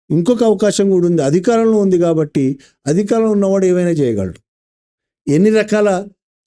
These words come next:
చాలా రకాల అవకాశాలు ఉంటాయి అధికారంలో ఉన్న వాళ్ళకి. కాబట్టి గెలిచే అవకాశం కూడా ఉండదు, చెప్పలేము అది ఖచ్చితంగా. అది కూడా ఉంటుంది.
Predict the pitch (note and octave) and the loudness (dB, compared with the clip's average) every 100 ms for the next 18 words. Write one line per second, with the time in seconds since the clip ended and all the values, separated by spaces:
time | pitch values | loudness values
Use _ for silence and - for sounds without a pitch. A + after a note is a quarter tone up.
0 | E3 G3+ A3+ A3+ A3 G#3+ F3 E3+ F#3 F#3 | -6 -2 0 0 0 0 0 -2 -2 -2
1 | F3+ C#3 C3+ B2+ B2+ C#3 A2+ G#2 G2 F#2 | -2 -2 -2 -2 -2 -2 -2 -4 -4 -6
2 | F#2+ - _ _ _ G3+ A#3 G#3+ A3 G#3 | -10 -14 _ _ _ 0 0 0 0 0
3 | G3 G3+ F#3+ F#3 D#3+ F3+ F#3 D#3 A2 - | 0 0 0 -2 -4 -2 -2 -2 -4 -4
4 | D#3+ - G#3+ G#3 B2 F#2+ - _ _ _ | -4 -2 0 0 -2 -6 -16 _ _ _
5 | C#3 C#3 D3+ D3+ A2+ G2 - _ _ _ | -6 -4 -4 -2 -4 -6 -10 _ _ _
6 | _ - C3+ F#3+ B3+ A3+ E3+ C3 A#2 B2+ | _ -4 0 2 2 2 0 -2 -2 -2
7 | A#3+ | -2